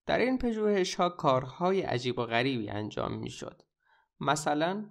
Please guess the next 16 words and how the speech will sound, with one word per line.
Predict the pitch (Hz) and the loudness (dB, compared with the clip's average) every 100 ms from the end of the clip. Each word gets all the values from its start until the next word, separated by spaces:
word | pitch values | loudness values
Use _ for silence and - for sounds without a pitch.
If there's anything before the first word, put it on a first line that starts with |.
| - | -14
چربی‌های | - 160 143 143 139 151 175 156 - | 2 4 4 2 -2 0 -2 0 -2
اشباع | 127 127 - 135 151 - - | -4 -4 -4 4 4 4 -2
و | - | -8
چربی‌های | 131 139 127 127 123 123 113 | -2 0 0 0 -2 -2 -4
ترانس | 110 - 135 156 185 180 - _ 123 | -6 -4 2 4 2 0 -6 _ -2
در | 123 120 135 | 2 4 2
یک | 160 - | -2 -2
دسته | 104 - | -4 -4
دسته | 104 123 - 117 | -8 -8 -8 -6
بندی | 107 101 101 | -4 -4 -4
می‌شدند. | 101 101 - - - - _ _ _ _ _ | -6 -6 -10 -10 -12 -20 _ _ _ _ _
چنین | - 151 151 156 | -2 2 2 0
کاری | 151 185 156 120 | 0 0 2 -2
خطایی | - 113 131 170 127 113 | -2 -4 0 0 0 -2
محض | 113 131 196 185 | 0 2 2 0
است | 156 139 131 - | 0 0 -4 -12